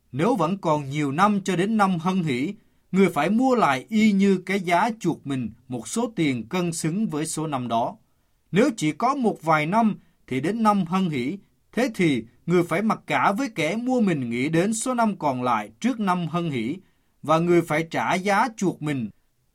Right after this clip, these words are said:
đúng theo với số năm. Người phải bị đối xử như một kẻ làm thuê hết năm này qua năm khác.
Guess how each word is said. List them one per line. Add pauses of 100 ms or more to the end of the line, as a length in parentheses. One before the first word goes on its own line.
đúng
theo
với
số
năm. (400)
Người
phải
bị
đối
xử
như
một
kẻ
làm
thuê
hết
năm
này
qua
năm
khác.